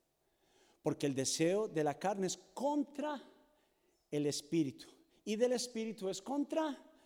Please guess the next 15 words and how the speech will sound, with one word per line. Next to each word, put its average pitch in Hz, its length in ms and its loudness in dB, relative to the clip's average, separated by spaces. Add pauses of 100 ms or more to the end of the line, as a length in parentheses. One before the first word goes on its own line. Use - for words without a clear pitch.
(380)
la 135 200 -2
carne, 123 380 0
y 185 160 4
estos 240 340 2
se - 80 2
oponen 190 380 2
entre 165 260 0
sí, 156 340 -2 (920)
para 127 240 2
que 143 120 2
no 160 140 6
hagáis 202 340 4
lo 202 140 2
que 185 160 -2
quisierais. 185 720 -2